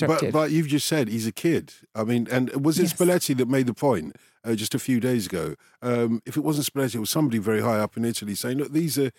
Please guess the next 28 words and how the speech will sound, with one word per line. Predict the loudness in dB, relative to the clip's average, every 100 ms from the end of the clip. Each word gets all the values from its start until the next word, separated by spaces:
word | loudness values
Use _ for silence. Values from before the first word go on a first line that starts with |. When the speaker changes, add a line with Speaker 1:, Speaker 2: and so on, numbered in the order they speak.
| _ _
Speaker 2:
kids. | -2 0 0 -2 -4
L-, | -4
l-, | -4 -2
let's | -2 0 -4 _ -2
not | 2 4 4
lose | 4 4 4
sight | 2 2 0
of | -6
that," | -8 -8 0
Speaker 1:
Yeah. | 4 4 4
Speaker 2:
essentially. | 2 0 -2 -4 -4
Speaker 1:
Spalletti, | 0 2 4 4
I | 4
think | 4 2
his | 0 0
public | -4 -2 -2
comments | 0 0 0 -2
have |
been | -4 -4
quite | -2 -2 -2 -8 _ -12 0
good | 2 4
on | 2
this. | 2 2 0
You | 0
know, | 0
he's | 0
basically | 0 -2 -2 -2
said, | 0 0